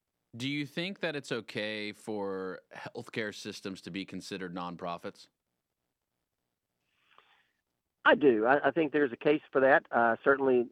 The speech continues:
Speaker 2: um, <laughs> some of them, there's no question they make a profit. But, uh, I, I do think that, uh, yes,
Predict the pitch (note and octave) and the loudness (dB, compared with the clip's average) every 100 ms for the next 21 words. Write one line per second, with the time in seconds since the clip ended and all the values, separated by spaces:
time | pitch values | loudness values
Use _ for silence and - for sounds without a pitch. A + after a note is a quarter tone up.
0 | - A#2 A2+ A2 - - D3 - D#3+ C#3+ | -4 -2 -2 -4 -2 2 2 4 4 4
1 | D3 C3+ - _ - D3+ C3 D3 - C#3 | 4 2 2 _ 0 0 4 2 4 4
2 | C#3 C3 A#2 A2 B2 - C3+ C#3 F3 A2+ | 4 4 2 4 4 4 6 6 6 0
3 | - _ _ _ C3 B2 - B2 A#2 - | -10 _ _ _ 6 6 8 8 8 8
4 | B2+ C3+ B2 B2 C#3 C3+ B2 A#2+ - G#2+ | 6 6 4 4 2 4 2 2 0 -6
5 | - A2+ A2 A2 B2 A2+ | -2 0 2 2 2 2